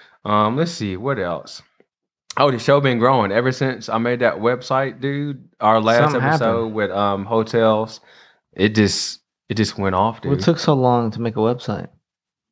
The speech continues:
Speaker 1: Um, I don't know, just
Speaker 2: And,
Speaker 1: reading books.
Speaker 2: and why do you think it helped?
Speaker 1: Um, Google, just more traffic. Everything is on the internet. That's how people find and stuff. Just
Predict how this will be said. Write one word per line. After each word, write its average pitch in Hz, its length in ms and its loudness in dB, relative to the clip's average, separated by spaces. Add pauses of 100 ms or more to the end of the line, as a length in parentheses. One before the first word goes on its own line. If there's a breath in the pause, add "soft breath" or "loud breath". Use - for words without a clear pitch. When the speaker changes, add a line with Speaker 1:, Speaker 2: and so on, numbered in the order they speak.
(240)
Speaker 1:
Um, 104 840 -2 (260)
I 117 120 6
don't 123 80 4
know, 120 120 4
just 110 160 4
Speaker 2:
And, 120 80 4
Speaker 1:
reading 113 300 4
books. 117 300 4
Speaker 2:
and 131 160 6
why 131 120 6
do 156 80 2
you 156 60 0
think 151 180 -2
it 135 100 -2
helped? - 300 -4 (640)
Speaker 1:
Um, 131 680 -4 (260)
Google, 117 500 2
just - 340 0 (200)
more 113 220 2
traffic. 120 380 0
Everything 113 320 0
is 110 80 0
on 107 100 2
the 98 80 -2
internet. 107 300 -2
That's 98 140 -2
how 101 100 0
people - 240 -14
find 101 300 -4
and 87 80 -12
stuff. 82 260 -12
Just 87 220 -14